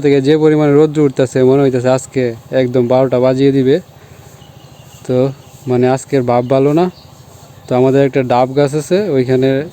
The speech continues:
ওইখান থেকে ডাব পেড়ে এটা ফ্রিজে রাখবো, আর যখন দুপ-, দুপুরে একদম ফাটাফাটি রৌদ্র উঠবে তখন খাবো। তো ছোট্টু কাকু কই আছে, তাকে খুঁজে বের করি, চলুন যাই। ছোট্টু কাকু এখন এই যে এই ডাব গাছ উঠবো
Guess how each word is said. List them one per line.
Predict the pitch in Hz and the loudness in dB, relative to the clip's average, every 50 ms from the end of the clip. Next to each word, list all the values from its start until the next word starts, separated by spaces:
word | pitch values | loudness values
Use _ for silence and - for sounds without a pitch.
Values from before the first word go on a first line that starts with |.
| - - 143 | -12 -8 -6
ওইখান | 127 120 131 127 123 | -4 -2 -2 -2 0
থেকে | 135 135 127 117 120 | 0 -2 -2 0 0
ডাব | 120 127 123 - - | 0 0 -2 -2 -2
পেড়ে | 147 143 135 127 120 113 | 0 0 0 0 -2 -4
এটা | 113 117 117 110 - | -6 -6 -8 -6 -4
ফ্রিজে | - 127 127 127 135 131 | -2 -2 0 0 0 0
রাখবো, | 135 139 131 127 139 156 180 - - 131 | 0 0 0 0 -2 -2 -2 -4 -10 -8
আর | 120 117 113 113 117 131 | -8 -8 -8 -6 -4 -4
যখন | 131 120 127 123 123 120 | -2 0 0 0 0 0
দুপ-, | 147 147 - - 139 131 | -2 -4 -6 -6 -4 -2
দুপুরে | 127 143 143 139 131 127 123 120 | -2 -2 -2 -2 -2 0 0 0
একদম | 120 120 127 123 117 - | -2 0 -2 -2 -2 -2
ফাটাফাটি | - - - 156 139 135 120 127 127 135 | -4 -2 -2 -2 -2 -2 0 0 0 0
রৌদ্র | 139 139 135 143 143 | 0 0 0 0 -2
উঠবে | 131 123 135 143 131 - | -2 0 -2 -4 -4 -6
তখন | 120 113 117 113 120 - - - - - - - - - - - | -6 -6 -6 -8 -8 -12 -16 -20 -20 -20 -20 -20 -20 -18 -10 -6
খাবো। | 131 123 113 117 131 170 - - - - - - - - - - - - | -4 -4 -4 -4 -6 -8 -8 -12 -20 -20 -20 -20 -20 -20 -20 -20 -18 -12
তো | - 127 - | -10 -10 -8
ছোট্টু | - 143 139 - 156 147 | -6 -8 -6 -4 -2 -2
কাকু | 151 143 139 135 | 0 0 0 0
কই | 135 131 131 131 | 0 0 0 0
আছে, | - 156 147 139 | -2 -4 -2 -2
তাকে | 135 127 120 113 | -2 -2 -2 -2
খুঁজে | 139 135 139 135 123 | -2 0 0 0 0
বের | 127 123 117 135 | 0 -2 -2 -2
করি, | 135 147 170 156 - - - - - - - | -2 -2 -2 -4 -8 -14 -20 -20 -20 -12 -8
চলুন | 131 117 120 120 117 113 | -6 -4 -2 -2 -2 -2
যাই। | 110 101 95 - - - - - - - - - - - - - - - - - | -4 -8 -10 -12 -18 -20 -20 -20 -20 -20 -20 -20 -20 -20 -20 -20 -20 -20 -20 -12
ছোট্টু | - 143 131 - 143 135 | -10 -10 -8 -6 -4 -2
কাকু | 135 131 123 - 135 123 | -2 -2 -4 -4 -6 -4
এখন | 117 123 123 123 123 | -4 -4 -4 -4 -4
এই | 120 | -4
যে | 120 120 123 | -4 -4 -4
এই | 117 113 | -6 -6
ডাব | 120 117 120 123 127 | -6 -8 -6 -6 -4
গাছ | 139 135 127 - 143 | -6 -6 -6 -6 -10
উঠবো | 139 131 131 147 | -10 -10 -10 -10